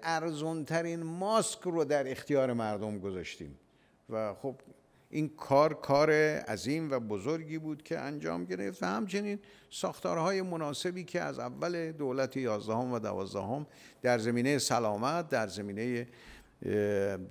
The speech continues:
اقتصاد دیجیتال، در زمینه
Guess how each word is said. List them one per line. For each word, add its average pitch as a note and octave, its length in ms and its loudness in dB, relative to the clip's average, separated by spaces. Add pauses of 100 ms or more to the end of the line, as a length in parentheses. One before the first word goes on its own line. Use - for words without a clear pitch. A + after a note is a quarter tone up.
(1500)
اقتصاد C3 760 0
دیجیتال، G#2 920 0
در G#2 220 2
زمینه A2 720 -4